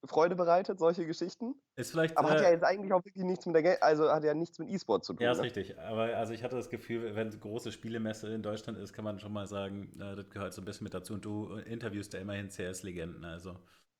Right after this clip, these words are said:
Speaker 1: Äh,
Speaker 2: äh,
Speaker 1: definitiv. Ja.
Speaker 2: ja, kann man
Speaker 1: Ja,
Speaker 2: sich die dann angucken, die Interviews, oder lohnt sich das nicht? Also, äh, weißt du
Speaker 1: Äh,
Speaker 2: besch-
Speaker 1: doch, kann man auf jeden Fall machen. Und zwar auf dem Case King, äh, YouTube-Channel.
Speaker 2: Ah.
Speaker 1: Da ist ein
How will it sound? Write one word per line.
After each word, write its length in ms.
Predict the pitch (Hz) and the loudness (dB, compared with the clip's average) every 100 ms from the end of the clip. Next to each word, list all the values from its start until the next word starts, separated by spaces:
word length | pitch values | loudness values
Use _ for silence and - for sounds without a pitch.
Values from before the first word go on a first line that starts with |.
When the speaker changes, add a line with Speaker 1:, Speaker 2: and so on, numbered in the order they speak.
| _ _ - | _ _ -2
Speaker 1:
Äh, 120 | 90 | 0
Speaker 2:
äh, 120 | 104 | 2
Speaker 1:
definitiv. 480 | 104 113 127 113 95 - _ - | 2 2 2 0 -2 -8 _ 2
Ja. 140 | 101 107 | 2 4
Speaker 2:
ja, 160 | 117 | 2
kann 160 | - 131 | 2 2
man 100 | 143 | 2
Speaker 1:
Ja, 60 | |
Speaker 2:
sich 60 | 139 | 2
die 120 | 156 | 0
dann 180 | 196 175 | 0 0
angucken, 420 | 113 151 208 190 | 0 -2 -4 -2
die 80 | 180 | -2
Interviews, 340 | 175 185 180 160 | -2 -4 -4 -2
oder 160 | 127 | -2
lohnt 260 | 123 120 107 | -2 -4 -6
sich 120 | 101 | -8
das 160 | 95 98 | -8 -6
nicht? 260 | 90 - - _ - | -10 -10 -20 _ -12
Also, 160 | 98 98 | -6 -6
äh, 320 | - 87 92 | -6 -14 -4
weißt 180 | 107 160 | 2 6
du 40 | |
Speaker 1:
Äh, 40 | |
Speaker 2:
besch- 320 | 185 196 190 - _ _ _ _ _ _ 110 | 8 10 8 4 _ _ _ _ _ _ 2
Speaker 1:
doch, 300 | 202 311 - | 4 4 0
kann 140 | 170 | 0
man 100 | 175 | 2
auf 120 | 156 | 0
jeden 160 | 170 170 | 0 2
Fall 180 | 160 202 | 2 4
machen. 300 | 104 110 104 | 2 0 -4
Und 120 | 101 | -2
zwar 260 | 120 120 117 | 2 4 6
auf 200 | 123 123 | 4 2
dem 260 | 123 123 - - | -6 -2 -4 0
Case 220 | 151 - | 0 2
King, 280 | 156 151 139 | 0 0 4
äh, 140 | 90 | 4
YouTube-Channel. 1040 | 120 117 139 226 - 110 - - 90 107 - - - | 4 4 2 0 2 0 2 4 6 6 2 -6 -6
Speaker 2:
Ah. 120 | 185 107 | -4 4
Speaker 1:
Da 220 | 120 143 | 6 6
ist 220 | 147 - | 2 -4
ein 120 | 147 | -8